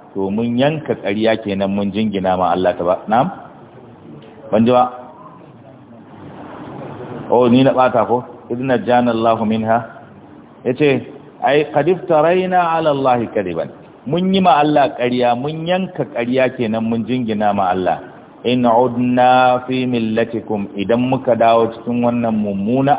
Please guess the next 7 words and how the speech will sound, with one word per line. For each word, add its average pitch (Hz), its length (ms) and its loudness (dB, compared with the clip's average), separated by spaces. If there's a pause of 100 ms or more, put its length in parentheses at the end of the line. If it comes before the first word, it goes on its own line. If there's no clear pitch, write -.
aqidar 113 560 -2
taku, 101 340 0 (540)
"ba'da 113 400 4
idh 117 160 -4
najjana 117 720 -2
Allahu 107 480 0
minha", 85 480 -2